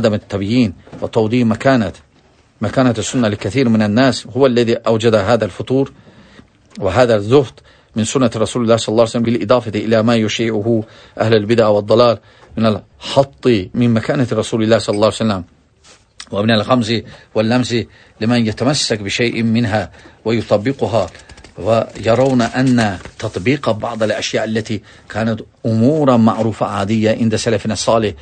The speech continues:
لا يلتفت نظر ولا تقلق أحدا صارت اليوم تقض وتقض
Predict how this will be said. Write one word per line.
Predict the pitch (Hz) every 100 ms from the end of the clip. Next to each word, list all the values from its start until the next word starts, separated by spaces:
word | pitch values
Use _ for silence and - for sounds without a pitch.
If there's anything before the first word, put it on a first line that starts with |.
| - -
لا | -
يلتفت | 147 117 131 120 107 -
نظر | 117 113 107 -
ولا | 110 117 - - - - _ _ -
تقلق | - - 135 131 120 131 - -
أحدا | 123 - 113 107 107 107 - _
صارت | - - 110 120 120 117 107
اليوم | 107 110 107 107 -
تقض | 107 147 131 107
وتقض | 117 98 90 113 98 - 113 - 156 160 - 120 107 82